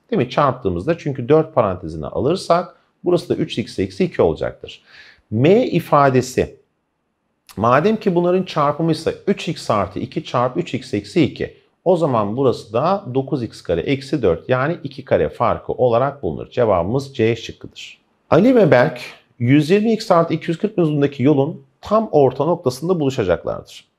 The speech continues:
Hemen şöyle yapalım. Yolumuzun tam orta noktasında bu iki kanka buluşuyormuş. Ali'nin adım uzunluğu sekiz x artı on altı.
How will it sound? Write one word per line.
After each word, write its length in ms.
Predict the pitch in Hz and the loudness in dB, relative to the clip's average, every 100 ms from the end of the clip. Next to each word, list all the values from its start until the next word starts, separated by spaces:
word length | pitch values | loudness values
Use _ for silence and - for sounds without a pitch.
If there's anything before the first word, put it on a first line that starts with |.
| _ | _
Hemen 280 | 170 160 165 | -4 -2 -2
şöyle 280 | - 175 104 | -2 2 2
yapalım. 420 | 82 82 131 160 | 0 -2 -4 -6
Yolumuzun 520 | 160 156 143 120 127 | -2 0 0 -2 -6
tam 200 | 135 160 | -4 0
orta 240 | 147 110 127 | 0 0 -2
noktasında 920 | 120 98 - 90 80 123 170 208 - _ _ - | -4 -4 -6 -8 -2 0 0 -2 -8 _ _ -4
bu 280 | 131 165 - | 0 0 -2
iki 260 | 127 120 - | -8 -6 -6
kanka 400 | 127 104 165 143 | -4 -2 0 -2
buluşuyormuş. 640 | 120 - 82 57 - - _ _ _ _ _ _ _ _ | -4 -6 -6 -6 -16 -20 _ _ _ _ _ _ _ _
Ali'nin 400 | 117 147 208 247 - | 2 2 0 -2 0
adım 260 | 160 220 | 2 2
uzunluğu 400 | 202 160 147 175 | 2 0 -2 -2
sekiz 340 | 190 165 185 170 | -2 -4 -2 -4
x 200 | 165 151 | -2 -2
artı 300 | 135 135 165 | -2 0 0
on 100 | 117 | 2
altı. 420 | 76 67 - | 0 -4 -10